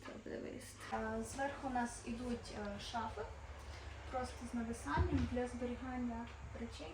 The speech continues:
постільних і так далі. І внизу у нас, е, іде тумба, висувна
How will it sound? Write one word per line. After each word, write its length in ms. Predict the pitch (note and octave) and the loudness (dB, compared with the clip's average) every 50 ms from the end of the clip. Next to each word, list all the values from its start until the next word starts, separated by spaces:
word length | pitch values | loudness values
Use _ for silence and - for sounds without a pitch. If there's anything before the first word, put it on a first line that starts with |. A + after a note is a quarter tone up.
| - - | -6 -6
постільних 520 | A#3+ - - - - C4+ C4 C4 B3 A#3+ - - - - - - - - - - - - - - - - | -6 -6 -6 -4 -4 -2 -2 0 -2 -2 -4 -6 -8 -10 -10 -10 -10 -10 -10 -12 -12 -12 -12 2 6 8
і 40 | |
так 260 | A#3 A#3 A3 A3 A3+ A3 G#3+ G#3 | 8 8 6 2 -2 -6 -4 -2
далі. 420 | G#3+ G#3 G#3+ G#3+ G#3+ G#3 G#3+ A3 - - - - - - - | -2 -2 -2 -2 -2 -4 -4 -4 -4 -6 -6 -8 -10 -8 -6
І 260 | C#4+ D#4 E4 E4 D#4+ | -2 0 2 2 2
внизу 420 | D4 C4+ C4 C4+ C4 - C#4+ D#4 E4 D#4+ | 2 2 0 0 0 0 0 0 2 4
у 20 | B3+ | 4
нас, 500 | A#3+ B3 C4 C#4+ C#4+ - - - - - A#3+ | 6 6 4 4 2 2 0 0 0 0 0
е, 80 | A#3 A#3 - - - | -2 -2 -2 -6 -8
іде 340 | A3+ - - A#3+ A#3+ C4 C4 - - - - - - - - - - | -8 -4 0 2 4 4 2 0 -2 -8 -6 2 4 6 6 6 4
тумба, 400 | - B3 A#3 A3+ A3 - B3+ - - - - - - - - - C3 - - - - - - - - - - | 2 2 4 4 4 6 6 8 6 6 4 0 -6 -8 -8 -8 -8 -6 -6 -6 -8 -8 -8 -10 -8 -4 -2
висувна 680 | A3+ A#3 A#3 A3 - - A#3+ A3+ A3 A#3 B3 C#4+ E4+ | 2 4 4 4 4 2 2 2 2 4 4 4 2